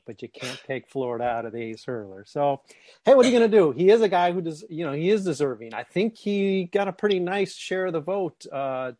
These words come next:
just a year ago. So it's only a matter of time for him, uh, because this really is White Sox career. I don't think there's any danger of him coming back.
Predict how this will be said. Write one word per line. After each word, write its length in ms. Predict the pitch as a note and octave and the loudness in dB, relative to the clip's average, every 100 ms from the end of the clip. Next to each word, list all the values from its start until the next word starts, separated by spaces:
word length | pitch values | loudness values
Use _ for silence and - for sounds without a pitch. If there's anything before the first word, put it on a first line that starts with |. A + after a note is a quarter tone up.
| _ | _
just 300 | E3 D#3+ D#3+ | -10 -8 -8
a 40 | |
year 200 | D#3 E3 | -6 -4
ago. 300 | C#3+ D3+ D#3+ C#3+ | -2 0 0 0
So 380 | - C3 A#2+ - _ _ | -2 -4 -4 -8 _ _
it's 120 | C#3 F3+ | -8 -4
only 200 | F#3+ D3+ | -4 -2
a 60 | |
matter 220 | D3 D3+ | -4 -4
of 80 | C#3 | -6
time 320 | - D3 D3 | -8 -8 -8
for 140 | C3 C3 | -10 -10
him, 400 | C#3+ C#3+ C#3 C#3 _ _ _ | -8 -8 -8 -12 _ _ _
uh, 100 | B2 B2 | -8 -4
because 220 | G#2+ G#2 | -2 -2
this 160 | C#3+ | -2
really 200 | C#3 C#3+ | 0 0
is 80 | D3 | 2
White 200 | C3 D3+ | 0 2
Sox 240 | D#3+ D3+ - | 2 0 -4
career. 280 | D3+ D3+ D#3+ | -2 0 -2
I 60 | |
don't 120 | B2 C3 | -8 -12
think 60 | C3 | -10
there's 120 | B2+ | -6
any 140 | C#3 | -8
danger 480 | A2 B2+ E3 D#3+ E3 | -8 -8 -8 -6 -8
of 80 | D3 | -6
him 140 | D#3+ | -10
coming 240 | - D3+ B2+ | -10 -8 -8
back. 280 | F3 A#3+ | -6 -10